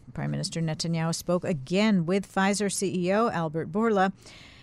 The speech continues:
And according to the statement, Israel's Deputy Attorney General and Pfizer legal advisor were also on the call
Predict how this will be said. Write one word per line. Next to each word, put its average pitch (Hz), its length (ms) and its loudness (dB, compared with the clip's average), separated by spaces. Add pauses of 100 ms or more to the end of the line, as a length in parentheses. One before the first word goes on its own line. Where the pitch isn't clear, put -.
(120)
And 254 240 2
according 190 360 0
to 185 80 -4
the 170 80 -4
statement, 247 480 0
Israel's 170 360 -2
Deputy 185 400 -2
Attorney 175 340 -2
General 196 400 2
and 175 280 -2
Pfizer 208 520 0
legal 160 280 -2
advisor 160 640 -2
were 196 160 2
also 233 340 2
on 156 160 -2
the 156 80 -4
call 220 440 2